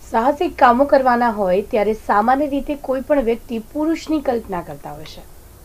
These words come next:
પણ હાલના સમયમાં દીકરીઓ વિશ્વ ફલક પર આવીને સાહસિક કામના કલ્પના કરવી પડે તેવા પ્ર-, પરાક્રમો કરી રહી છે. એવું જ કંઈ કામ ગુજરાતની એક અંતરિયાળ વિસ્તારમાં રહેતી દીકરી હેલી સોલંકીએ કરી બતાવ્યું છે.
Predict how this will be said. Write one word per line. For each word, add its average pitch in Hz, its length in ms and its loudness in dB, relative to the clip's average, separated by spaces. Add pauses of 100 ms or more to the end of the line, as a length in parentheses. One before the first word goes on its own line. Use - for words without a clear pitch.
(340)
પણ 220 140 2
હાલના 240 420 8
સમયમાં 269 720 4
દીકરીઓ 214 640 0 (120)
વિશ્વ 262 380 0
ફલક 233 420 2
પર 233 120 4
આવીને 185 480 0 (460)
સાહસિક 262 500 2 (100)
કામના 208 600 2 (120)
કલ્પના 240 440 4
કરવી 180 320 -2
પડે 170 280 -14 (440)
તેવા 294 180 8
પ્ર-, 233 360 2 (260)
પરાક્રમો 262 560 6
કરી 185 240 -8
રહી 156 180 -16
છે. - 220 -16 (1000)
એવું 339 220 6
જ - 100 4
કંઈ 359 140 4
કામ 311 280 8
ગુજરાતની 269 640 4
એક 320 160 2
અંતરિયાળ 294 520 6
વિસ્તારમાં 302 500 4
રહેતી 311 180 4
દીકરી 247 500 -2
હેલી 233 240 0
સોલંકીએ 214 480 0
કરી 185 180 -8
બતાવ્યું 180 480 -10
છે. - 120 -14